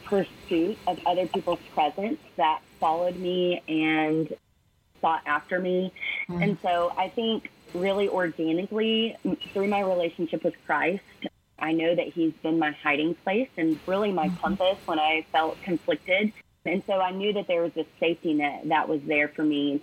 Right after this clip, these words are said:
Speaker 1: to be
Speaker 2: Yeah.
Speaker 1: able to just go to and cry when I needed to. Um, but most definitely, like I said, it would be those who surrounded themselves around me.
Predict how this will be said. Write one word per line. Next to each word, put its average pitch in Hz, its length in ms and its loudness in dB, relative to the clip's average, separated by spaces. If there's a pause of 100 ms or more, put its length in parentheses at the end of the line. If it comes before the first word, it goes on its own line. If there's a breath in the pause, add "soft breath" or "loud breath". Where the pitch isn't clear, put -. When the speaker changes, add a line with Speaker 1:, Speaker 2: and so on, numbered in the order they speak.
Speaker 1:
to 147 160 2
be 143 160 -2
Speaker 2:
Yeah. 151 120 2
Speaker 1:
able 151 140 0
to 143 80 -2
just 156 180 -2 (100)
go 151 200 0
to 170 200 -2
and 165 140 0
cry 196 360 -2
when 160 120 -2
I 156 100 0
needed 165 400 0
to. 165 220 0 (920)
Um, 170 460 0 (500 loud breath)
but 226 160 -2
most 220 280 2
definitely, 180 440 0
like 170 200 2
I 175 180 2
said, 165 220 2
it 175 160 0
would 180 200 -2
be 175 220 2
those 165 400 2 (160)
who 160 260 2
surrounded 160 720 0
themselves 156 600 0
around 151 560 0
me. 214 320 2